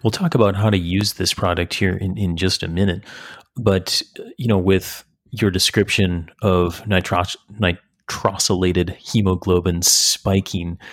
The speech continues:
and being, uh, basically, um, you're setting the stage for some very good performance to happen. I mean, uh,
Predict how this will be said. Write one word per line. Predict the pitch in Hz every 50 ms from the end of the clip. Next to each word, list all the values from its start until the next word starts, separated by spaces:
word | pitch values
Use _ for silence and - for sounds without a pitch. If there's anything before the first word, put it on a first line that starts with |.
| - - - -
and | 104 90 85
being, | - 98 90 90 87 87 85 87 - _ _ -
uh, | - 95 90 85 85 85 87 95
basically, | 92 92 92 - - 90 - - 87 85 85 82 80 - - - - - _ _ -
um, | 95 92 85 85 90 104 - 95 - _ _ _ _ - -
you're | 98 90 85
setting | - - 98 92 92 87
the | 82
stage | - - - 95 92 95 92 82 - -
for | - - 90 85 85 85 82 82 - _ _ _ _ _ _ _ _ _ _ _ - -
some | - 98 92 87
very | 90 87 85
good | 82 92 82 -
performance | 87 80 - 92 92 98 98 90 - -
to | - 82
happen. | - 90 90 87 - - 90 85
I | 87
mean, | 90 90 85 82 - - - - - - - - _ -
uh, | 85